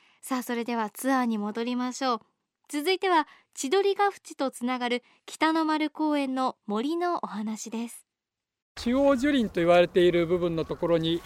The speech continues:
Speaker 2: えー、参りました。先ほどは北の丸公園が置かれている江戸城の一角みたいな話をさせていただきましたが、今度は北の丸公園自体の話をさせていただきます。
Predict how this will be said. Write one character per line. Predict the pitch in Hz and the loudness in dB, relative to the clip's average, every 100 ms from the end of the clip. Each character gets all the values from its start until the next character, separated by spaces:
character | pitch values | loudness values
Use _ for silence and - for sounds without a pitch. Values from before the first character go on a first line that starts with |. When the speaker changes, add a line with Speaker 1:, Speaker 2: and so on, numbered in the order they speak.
| 160 | 0
Speaker 2:
え | 151 143 147 | 2 2 4
ー、 | |
参 | 147 160 | 4 4
り | 156 | 4
ま | 156 | -2
し | - | -2
た。 | 127 - - - - - - - - | -8 -8 -20 -20 -18 -18 -16 -18 0
先 | 208 202 | 0 4
ほ | 294 | 4
ど | 269 277 262 | 6 6 8
は | 254 254 233 | 10 10 8
北 | - 262 | 4 4
の | 277 | 6
丸 | 285 285 | 6 4
公 | - 285 | 6 6
園 | 226 | 8
が | 175 | 4
置 | 156 | 4
か | 190 | 4
れ | 180 | 2
て | 170 180 | 2 0
い | 165 | 2
る | 165 170 - | 2 0 -6
江 | - 170 | -2 2
戸 | 285 | 2
城 | 233 226 180 | 6 6 6
の | 196 220 | 4 2
一 | - | 2
角 | - 202 220 | 2 2 2
み | 180 | 0
た | 175 | 2
い | |
な | 151 | 2
話 | 143 170 160 - 180 196 | 0 -2 -2 -6 -6 0
を | 226 | 0
さ | 220 180 | 2 -4
せ | - | -2
て | |
い | 175 | 2
た | 180 | 2
だ | |
き | 170 | 2
ま | 170 | -4
し | - | -2
た | |
が、 | 139 131 - - - - - | -2 -2 -4 -18 -20 -20 0
今 | 277 | 4
度 | 226 | 6
は | 165 | 6
北 | - 254 | 4 2
の | 269 | 4
丸 | 269 262 | 4 2
公 | 285 233 | 6 6
園 | 147 | 6
自 | 147 | -4
体 | 226 277 196 | 2 4 4
の | 143 131 | 0 -4
話 | - 165 170 170 | -2 0 0 0
を | 143 | -2
さ | 160 | -2
せ | |
て | - | -6
い | 170 | -6
た | 165 | -2
だ | 156 | -2
き | 156 | -2
ま | 143 | -6
す。 | - | -6